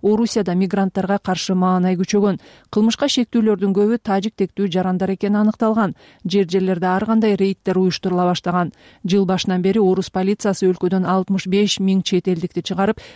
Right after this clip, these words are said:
жүз жыйырма миң чет өлкөлүктүн кирүүсүнө тыюу салды.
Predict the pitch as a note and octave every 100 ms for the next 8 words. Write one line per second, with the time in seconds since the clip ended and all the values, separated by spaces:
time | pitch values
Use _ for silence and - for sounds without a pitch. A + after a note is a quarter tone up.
0 | - F#3+ A3 E3+ G3 F#3 G3 G3 F#3 G3
1 | - F#3 F3+ E3+ F3+ E3 F#3 F#3 F#3 F3+
2 | E3+ F#3 - F#3+ F#3+ - F#3+ F3+ F3